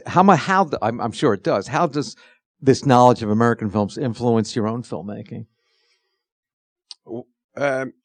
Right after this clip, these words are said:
Speaker 2: when I shoot a film, I'm not anymore a film buff. Uh, um, Philippe Noiret, when he did my first film, The Clockmaker, told me later on, he said,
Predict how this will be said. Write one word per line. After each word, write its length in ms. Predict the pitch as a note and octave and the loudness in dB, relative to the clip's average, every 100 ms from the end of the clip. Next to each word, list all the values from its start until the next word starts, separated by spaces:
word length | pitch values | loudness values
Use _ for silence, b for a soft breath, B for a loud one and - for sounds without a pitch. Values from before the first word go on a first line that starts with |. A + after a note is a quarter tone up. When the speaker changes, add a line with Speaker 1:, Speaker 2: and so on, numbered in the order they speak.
| - | -8
Speaker 2:
when 260 | C#3+ F#3 | -4 -2
I 80 | F3+ | -4
shoot 300 | E3 A3 F#3+ | -6 -8 -6
a 80 | E3 | -6
film, 260 | - F#3 | -4 -6
I'm 180 | D#3+ C3 | -4 -8
not 220 | C#3 D#3 | -6 -8
anymore 380 | D3 A#2+ B2 A#2 | -8 -8 -6 -6
a 40 | G#2+ | -6
film 260 | C3 G#2+ | -12 -12
buff. 360 | F#2 D2+ _ _ _ _ _ _ _ _ _ _ _ _ - | -12 -14 _ _ _ _ _ _ _ _ _ _ _ _ -10
Uh, 400 | A2 A2+ A2 G#2+ - | -6 -4 -4 -8 -8
um, 480 | A2+ A#2 A2+ A#2 A2+ _ _ B2+ | -8 -8 -8 -12 -18 _ _ _
Philippe 380 | - E3 E3 | -8 -4 -4
Noiret, 680 | C#3 D3 D#3+ C3+ A2 A2+ C#3+ _ _ _ | -6 -6 -6 -8 -10 -12 -14 _ _ _
when 260 | G#2 A#2+ C3 | -12 -10 -10
he 100 | B2 | -12
did 400 | A2+ A#2+ B2+ _ _ | -12 -12 -14 _ _
my 360 | F#2 A2 A2 A2+ _ | -16 -12 -10 -12 _
first 380 | - A#2+ A#2 - | -12 -10 -10 -12
film, 180 | F2 D#2 | -14 -14
The 100 | G2 | -12
Clockmaker, 800 | B2+ A#2 - F#2 - F#2+ F#2 C#3 _ _ | -8 -8 -10 -18 -14 -14 -14 -16 _ _
told 280 | E3 G3 F#3 | -8 -6 -8
me 120 | C#3+ | -8
later 440 | C3 C3+ A#2+ F2+ F2+ | -8 -8 -10 -12 -12
on, 180 | F2 - | -16 -20
he 80 | F#2 | -20
said, 320 | - C3+ C3 | -10 -10 -10